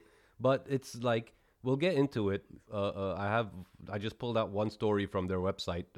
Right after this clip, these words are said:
I encourage everyone to just go to the website, read their shit on their own. But, uh, uh, it goes deep, man, some of these things.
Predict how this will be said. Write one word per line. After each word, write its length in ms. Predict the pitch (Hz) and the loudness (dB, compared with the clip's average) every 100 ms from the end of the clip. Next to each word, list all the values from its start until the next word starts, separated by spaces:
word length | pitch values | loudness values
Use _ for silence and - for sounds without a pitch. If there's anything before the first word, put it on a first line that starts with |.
| 73 | -8
I 180 | 98 92 | -4 -2
encourage 500 | 92 90 107 95 92 | -2 -2 0 0 2
everyone 340 | 98 98 92 | 2 2 2
to 80 | 104 | -2
just 200 | 87 - | -4 -2
go 120 | 98 | 0
to 100 | 95 95 | 0 0
the 80 | |
website, 380 | 95 90 98 92 - | -2 0 -2 -2 -4
read 280 | 92 95 90 | -4 -2 -4
their 100 | 87 | -6
shit 240 | - 92 | -4 -4
on 140 | 90 | -2
their 200 | 87 87 | -2 2
own. 220 | 104 98 87 _ _ _ _ _ 101 | 4 2 0 _ _ _ _ _ -2
But, 300 | 98 92 107 | -2 -2 0
uh, 280 | 98 95 95 | 2 2 0
uh, 380 | 95 92 92 67 - _ _ _ _ _ | -2 0 0 -2 -10 _ _ _ _ _
it 160 | 110 104 | -6 2
goes 260 | 180 190 98 | 4 4 2
deep, 380 | 120 196 - | -2 -2 -4
man, 400 | 90 90 87 120 - | -6 -4 -2 -6 -2
some 220 | 113 107 | 0 2
of 120 | 92 | 0
these 240 | 98 92 - | -4 -6 -6
things. 460 | 95 82 76 - | -6 -6 -10 -18